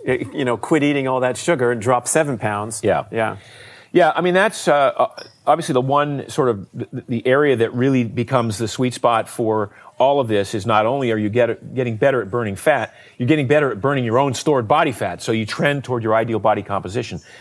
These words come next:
Speaker 2: So those two things go hand in hand. You, you drop that excess body fat because you use it as fuel, because you're, you're getting better and better at using it as fuel.
Speaker 1: Well, speaking of hand in hand, I mean, the, the, the most important point probably to take away is that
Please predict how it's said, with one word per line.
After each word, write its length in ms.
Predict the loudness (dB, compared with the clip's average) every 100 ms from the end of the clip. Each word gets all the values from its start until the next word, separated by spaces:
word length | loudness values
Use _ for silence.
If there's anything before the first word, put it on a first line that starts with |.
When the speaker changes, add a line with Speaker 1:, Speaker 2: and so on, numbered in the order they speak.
| -18
Speaker 2:
So 140 | 0 2
those 180 | 2
two 140 | 2 0
things 280 | 2 -2 0
go 160 | -2
hand 220 | 0 -2 0
in 100 | 0
hand. 280 | 0 -2 -6 -20 -14
You, 320 | 0 2 2 -2 -16 -14
you 140 | -2 -2
drop 580 | 2 4 4 0 -20 _ _ 0
that 160 | 2
excess 280 | 2 0 -4
body 300 | 0 0 0
fat 240 | 0 -2
because 320 | 0 -2 -2 -2
you 80 |
use 300 | 0 0 0
it 80 | -2
as 100 | -4
fuel, 300 | -2 0 2
because 260 | 0 -4 -4
you're, 180 | -6 -8 -6
you're 120 | -2
getting 280 | 0 0 0
better 220 | 0 0
and 100 | 0
better 340 | 2 2 0 -6 -20 -20 _ _
at 280 | 2 2 -2
using 380 | -2 0 0 -2
it 120 | -4 -4
as 220 | -4 -4
fuel. 340 | -4 -6 -6 -14 _ _ _ _ -20 _ -20 -20 -20 _ _
Speaker 1:
Well, 420 | 0 2 2 -2 -6
speaking 400 | -6 -2 0 0
of 60 | 2
hand 180 | 2 0
in 80 | 0
hand, 400 | 0 2 2 0
I 40 |
mean, 180 | 0 -2
the, 80 | -2
the, 140 | -4
the 160 | -4 0
most 240 | 0 2
important 400 | 0 2 0 -2
point 520 | -2 0 0 -4 -8
probably 400 | -6 -2 0 0 -2
to 40 |
take 240 | 0 0
away 400 | 0 0 0 0
is 220 | 0 -2 0
that 360 | 0 0 -4